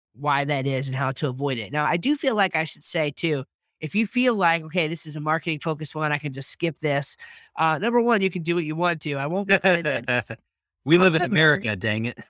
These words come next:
Speaker 2: <laughs>
Speaker 1: Right? We live in America, and, and I believe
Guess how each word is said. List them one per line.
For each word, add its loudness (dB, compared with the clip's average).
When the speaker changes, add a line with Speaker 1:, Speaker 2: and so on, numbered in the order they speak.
Speaker 2:
<laughs> 0
Speaker 1:
Right? 2
We 0
live 0
in 2
America, -2
and, -2
and 0
I 2
believe -4